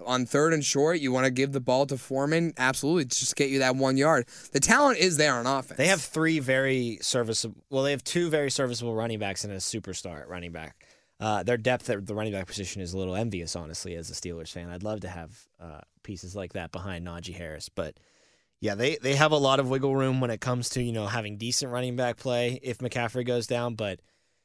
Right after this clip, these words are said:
Speaker 2: McCaffrey's gotta be the catalyst for them if they wanna win any games this year. In the passing game, in the running game, I mean, he's gotta, he's gotta almost average a touchdown a game.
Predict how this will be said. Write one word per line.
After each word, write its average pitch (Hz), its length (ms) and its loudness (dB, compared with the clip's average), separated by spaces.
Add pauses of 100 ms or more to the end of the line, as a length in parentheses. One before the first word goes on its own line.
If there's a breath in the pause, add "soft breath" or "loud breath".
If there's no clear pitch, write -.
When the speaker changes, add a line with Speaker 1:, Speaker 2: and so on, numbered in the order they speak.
(320)
Speaker 2:
McCaffrey's 127 540 2
gotta 104 260 0
be 90 440 -4
the 95 120 -8
catalyst 90 560 -8
for 98 200 -8
them 82 300 -12
if 95 140 -14
they 98 140 -6
wanna 90 240 -10
win 85 200 -12
any 80 180 -18
games 71 340 -18
this - 160 -18
year. 71 300 -14
In 95 240 -10
the 95 80 -10
passing 123 420 0
game, 104 400 -4
in 87 120 -10
the 82 80 -10
running 104 340 -4
game, 92 440 -6
I 73 200 -14
mean, 85 180 -14
he's 95 160 -12
gotta, 92 500 -10
he's 107 140 -10
gotta 170 160 0
almost 165 260 -2
average 147 240 -2
a 123 60 -12
touchdown 139 400 -4
a 127 40 -4
game. 120 300 -4